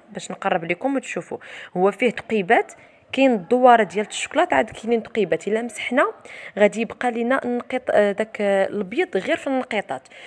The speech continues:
باش يجي، يجينا مزوق. يعني ما، موالفين كنديروا الشوكولات اما في البيض اما في الكحل.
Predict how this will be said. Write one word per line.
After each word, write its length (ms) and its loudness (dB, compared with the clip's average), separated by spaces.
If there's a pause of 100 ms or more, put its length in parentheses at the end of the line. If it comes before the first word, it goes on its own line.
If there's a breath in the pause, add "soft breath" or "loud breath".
(200 loud breath)
باش 220 -6
يجي، 120 -4 (380)
يجينا 640 4
مزوق. 800 2
يعني 180 -2
ما، 560 0 (120)
موالفين 420 0
كنديروا 400 0
الشوكولات 460 -2
اما 220 2
في 100 -8
البيض 280 -2
اما 140 -4
في 80 -18
الكحل. 340 2